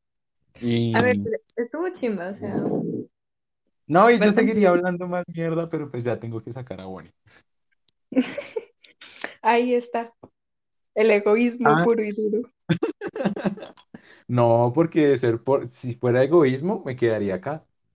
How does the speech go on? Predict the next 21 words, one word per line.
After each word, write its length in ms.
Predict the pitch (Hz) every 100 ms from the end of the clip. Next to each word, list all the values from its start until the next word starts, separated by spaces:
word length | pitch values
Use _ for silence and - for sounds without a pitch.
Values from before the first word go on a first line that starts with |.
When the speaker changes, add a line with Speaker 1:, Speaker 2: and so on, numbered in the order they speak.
| _ _ -
Speaker 2:
pero 320 | 113 107 - _
tengo 280 | 113 104 98
que 100 | 120
ir 60 | 95
a 40 |
sacarla 420 | 92 - 95 92 95
a 60 |
ella. 240 | 160 180 - _ _ _ _ _ _ -
Eso 320 | 92 92 110
no 100 | 143
es 60 | 107
egoísmo. 380 | - - 120 - _ _ _ _ _ -
Speaker 1:
<laughs> 460 | 247 - 554 - _ _ _ _ _ _
Sí, 480 | - 214 180 175 -
es 140 | 190 180
egoísmo 540 | 165 175 170 170 196
porque 220 | - -
no 160 | 214 196
tienes 320 | 185 180 180
un 140 | 170
hijo. 460 | 160 175 - -